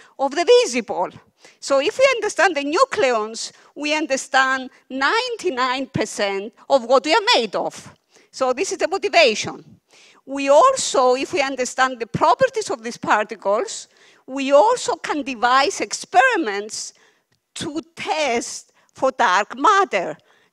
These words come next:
So it also can help us to understand the other twenty-seven or so percent of the universe. <coughs>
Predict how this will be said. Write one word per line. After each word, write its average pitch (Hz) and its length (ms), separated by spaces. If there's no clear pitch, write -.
So 226 540
it 262 160
also 294 380
can 247 280
help 233 300
us 196 520
to 247 80
understand 196 720
the 254 200
other 226 260
twenty-seven 247 920
or 196 60
so 196 420
percent 180 720
of 208 140
the 233 100
universe. 185 640
<coughs> - 120